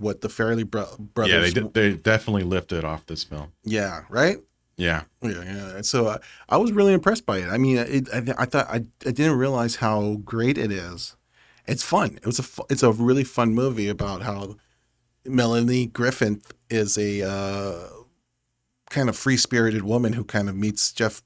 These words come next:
Speaker 1: Bri-, uh, Jeff Daniels, and he's kind of this yuppie investment banker type of guy who's, who, who works at Wall Street or whatever. And he, they have, like, this fun weekend, and Ray Liotta is Melanie Griffith's ex-boyfriend, like, this real
Speaker 2: Husband.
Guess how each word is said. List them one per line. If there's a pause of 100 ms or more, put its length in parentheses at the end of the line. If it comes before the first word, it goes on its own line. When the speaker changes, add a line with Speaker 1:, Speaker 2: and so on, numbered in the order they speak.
(140)
Speaker 1:
Bri-, (200)
uh,
Jeff
Daniels, (440)
and
he's
kind
of
this
yuppie (100)
investment
banker
type
of
guy
who's,
who,
who
works
at
Wall
Street
or
whatever. (560)
And
he, (220)
they
have,
like,
this
fun
weekend, (100)
and
Ray
Liotta
is
Melanie
Griffith's
ex-boyfriend,
like,
this
real
Speaker 2:
Husband.